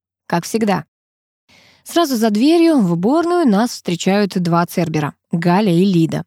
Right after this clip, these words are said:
Они прищуривают глаза и загораживают проход, становясь плечом к плечу. Их кривой смоки айс царапает моё чувство прекрасного, но я помню, зачем пришла. «Спокойно, это мирный визит», говорит Аля, используя магию расположения.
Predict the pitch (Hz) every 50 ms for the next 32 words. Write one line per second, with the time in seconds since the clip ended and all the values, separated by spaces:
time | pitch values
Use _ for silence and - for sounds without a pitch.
0 | _ _ _ - - 175 175 165 160 - 170 160 - - 175 165 156 160 170 165
1 | 170 190 190 196 196 214 269 320 311 240 226 226 180 185 180 175 170 170 185 190
2 | 180 175 175 170 - - 202 208 196 - 160 156 - _ _ - - - 190 175
3 | 165 165 170 170 - - 175 160 - 170 165 165 - - 196 196 190 - - -
4 | - _ _ _ _ _ _ - - - - _ _ _ - - 370 339 - -
5 | 285 285 277 254 302 302 285 247 202 190 190 - 254 262 269 247 - 202 190 -
6 | - - 294 330 359 381 349 - - - 190 185 196 220 226 - 202 190 - 185
7 | 185 190 208 202 185 - 214 208 - - 196 180 185 175 - - 190 190 190 -
8 | - 185 160 165 160 160 165 165 170 175 180 185 - - 285 294 285 262 240 202
9 | 175 165 180 175 - - 175 160 - 175 196 - - 202 156 139 _ _ _ _
10 | _ _ _ _ - - - - 254 254 - 311 302 269 240 220 214 - 240 247
11 | 247 220 190 196 190 185 196 175 180 180 165 - _ _ _ _ _ _ - -
12 | 175 175 160 160 160 160 - - - 214 240 294 330 349 339 _ _ _ _ -
13 | 320 277 - - - 240 269 277 240 269 285 269 226 185 180 190 202 190 202 202
14 | 190 190 190 - - 196 175 175 175 180 175 170 165 160 151 151 160 170